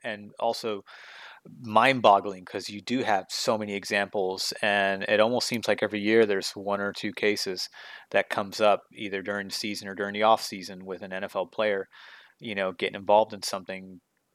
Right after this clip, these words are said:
uh, some, some kind of domestic dispute, and it just looks really, really bad. And, and I'm like, I'm like, if,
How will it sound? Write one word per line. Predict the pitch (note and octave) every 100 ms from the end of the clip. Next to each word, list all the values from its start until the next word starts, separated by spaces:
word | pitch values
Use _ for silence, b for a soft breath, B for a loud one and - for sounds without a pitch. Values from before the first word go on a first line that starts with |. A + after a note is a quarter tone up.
| -
uh, | G2+ F#2 F#2 - -
some, | - G#2 -
some | -
kind | G#2 G2+
of | G2+
domestic | G#2 A2+ - -
dispute, | - - - F#2 F2
and | G2+ G2 F#2+
it | F#2
just | A2+ -
looks | B2 -
really, | G2 G#2+ G2+
really | G2 F#2+
bad. | G2+ A#2+ F#2 -
And, | A2 G2+ F#2 B B B B B B B B B _
and | - A#2+
I'm | B2+ C#3+
like, | D3 C3+ -
I'm | C#3
like, | C#3 B2+ - _
if, | D3 B2 -